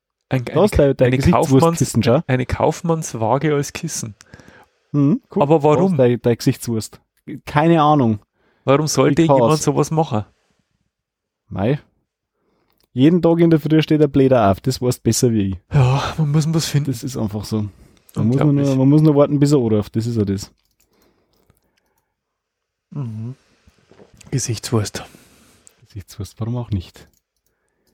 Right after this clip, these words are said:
Speaker 2: Ich habe übrigens noch einen Klassiker aus dem Internet ausgegraben. Ich weiß nicht, ob du den schon kennst.
Speaker 1: Äh, weiß ich nicht, ob ich den schon kenn. Aber probieren wir's mal aus, ob ich den schon
Speaker 2: Ähm,
Speaker 1: kenn.
Speaker 2: das ist ein Fundstück.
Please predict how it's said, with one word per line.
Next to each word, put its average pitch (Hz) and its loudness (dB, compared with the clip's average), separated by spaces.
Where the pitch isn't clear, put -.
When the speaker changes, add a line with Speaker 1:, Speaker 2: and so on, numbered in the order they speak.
Speaker 2:
Ich 143 4
habe 175 4
übrigens 175 4
noch 156 4
einen 143 0
Klassiker 131 0
aus 113 2
dem 120 0
Internet 117 0
ausgegraben. 98 -4
Ich 117 -6
weiß 117 2
nicht, 120 -4
ob 113 -8
du 120 -4
den 113 2
schon 101 -2
kennst. - -2
Speaker 1:
Äh, 117 -6
weiß 104 -4
ich 165 -4
nicht, 123 -6
ob 110 -6
ich 117 -4
den 110 -2
schon 104 -8
kenn. 101 -8
Aber 107 -8
probieren 113 -2
wir's 117 2
mal 110 4
aus, 151 2
ob 156 -4
ich 113 2
den 107 4
schon 107 4
Speaker 2:
Ähm, 107 0
Speaker 1:
kenn. 107 -2
Speaker 2:
das 104 -6
ist 120 -6
ein 101 -2
Fundstück. - -4